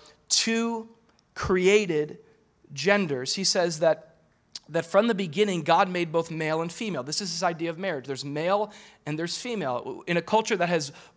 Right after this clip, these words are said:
blurred the lines of gender distinction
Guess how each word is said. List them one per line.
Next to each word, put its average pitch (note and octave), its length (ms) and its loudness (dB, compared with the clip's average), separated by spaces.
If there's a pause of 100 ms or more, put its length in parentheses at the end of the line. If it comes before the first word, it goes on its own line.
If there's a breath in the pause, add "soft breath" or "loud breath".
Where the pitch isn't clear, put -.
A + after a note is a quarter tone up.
blurred F3+ 480 4
the F#3 100 0
lines E3+ 680 2
of D3 200 -4
gender F3+ 320 -2
distinction E3+ 840 -6